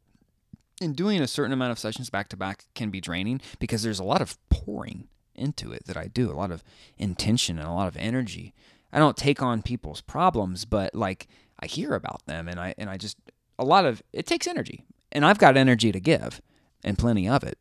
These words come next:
but I don't know. I just, I love it. And I think that there's a need out there for it. You know what I mean? I think people need to combat ailments and issues in their life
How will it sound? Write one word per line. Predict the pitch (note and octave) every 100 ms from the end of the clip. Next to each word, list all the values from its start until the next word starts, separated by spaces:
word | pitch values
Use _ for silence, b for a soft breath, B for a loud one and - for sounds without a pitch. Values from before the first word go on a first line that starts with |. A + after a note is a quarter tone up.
| -
but | A2 F2+ _ b b b b b b b b
I | D3
don't | B3+
know. | C4+
I | A3+
just, | A2+ - - _ _ _ _ _ _ _ _ _ _ - -
I | -
love | E3 G3 G#3+
it. |
And | D#3+
I | E3
think | D#3+ G3 G3
that | F3 C#3+
there's | D3 C#3+
a | C3+
need | B2 C#3+ E3+ A#2 -
out | A#2 A2
there | G#2 F#2+
for | - F2+ D#2
it. | D#2+ _ _ -
You | A#2
know | A2+
what | A2+
I | A#2
mean? | A#2+ C#3 -
I |
think | B2+ D3+ C3+
people | C#3+ - C3+
need | A#2 A#2+ C3+ C3+ A#2+ A2 - _ _ _ _
to | - B2 A2 G#2+ -
combat | - C#3 E3+ D3+ G#2 G2+ G2+ - _ _ _
ailments | C3 D3+ E3 B2+ A2 -
and | G2+
issues | D#3+ - B2 G#2+
in | A2
their | G2+ F#2+
life | G2 D3 B2 F2 - -